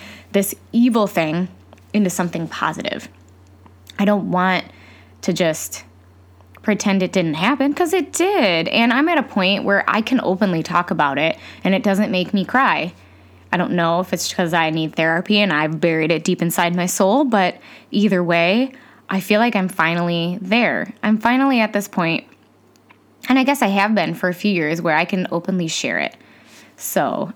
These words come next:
I am. So I have a little bit of advice for anyone who either has been sexually assaulted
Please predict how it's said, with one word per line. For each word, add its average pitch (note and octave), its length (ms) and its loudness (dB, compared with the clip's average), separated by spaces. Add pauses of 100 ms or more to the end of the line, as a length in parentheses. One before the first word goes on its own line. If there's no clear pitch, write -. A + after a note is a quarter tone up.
I G3 180 -2
am. - 480 -8 (420)
So - 180 0
I A3 40 4
have A#3 140 2
a B3+ 40 2
little A3+ 200 4
bit G#3+ 100 4
of G#3+ 60 0
advice F#3 640 0 (320)
for F3+ 560 2
anyone D#3+ 680 0
who D#3 520 0
either D3+ 280 0
has F3+ 320 0
been G#3 200 2
sexually G3+ 380 0
assaulted F3+ 800 0